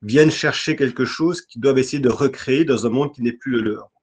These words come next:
Et ça, c'est, c'est peut-être assez marqué dans ce que j'ai entendu des, des mots de,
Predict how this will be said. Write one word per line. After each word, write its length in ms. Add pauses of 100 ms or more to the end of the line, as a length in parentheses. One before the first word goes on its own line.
(680)
Et 140
ça, 260
c'est, 540
c'est 260
peut-être 300
assez 200
marqué 320
dans 120
ce 100
que 80
j'ai 100
entendu 360
des, 180
des 160
mots 160
de, 260